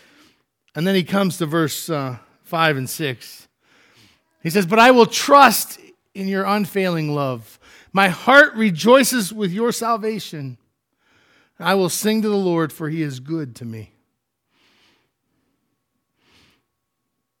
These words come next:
David remembers that God does understand and that he needs to trust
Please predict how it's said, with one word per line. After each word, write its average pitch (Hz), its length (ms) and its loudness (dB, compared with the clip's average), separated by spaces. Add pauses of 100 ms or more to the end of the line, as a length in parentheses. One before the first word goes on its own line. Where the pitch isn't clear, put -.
(280)
David 180 360 -4
remembers 151 920 -6 (540)
that 156 140 -10
God 151 320 -6
does 135 680 -4
understand 117 800 -12 (1900)
and 165 160 0
that 196 160 6
he 226 160 4
needs 233 360 4
to 196 100 -2
trust - 760 2